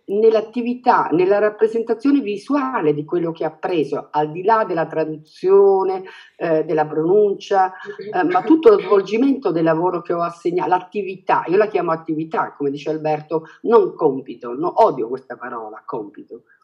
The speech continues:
Per cui sono state premiate persone che non erano i cosiddetti secchioni bravi, che, cioè non è che, mm, me sono scaricata contro, eh, quelli bravi, insomma, ovviamente. Ho premiato chi si è impegnato,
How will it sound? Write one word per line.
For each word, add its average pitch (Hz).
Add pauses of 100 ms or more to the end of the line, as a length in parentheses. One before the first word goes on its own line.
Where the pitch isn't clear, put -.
(280)
Per 214
cui 359
sono 220
state 202
premiate 220
persone 226
che 214
non 202
erano 247
i 175
cosiddetti 165
secchioni 180
bravi, 170 (280)
che, 156
cioè 139
non 185
è 247
che, 139
mm, 139
me 135
sono 143
scaricata 139
contro, 143 (420)
eh, 143
quelli 147
bravi, 135
insomma, 123
ovviamente. 127
Ho 131
premiato 233
chi 233
si -
è 160
impegnato, 143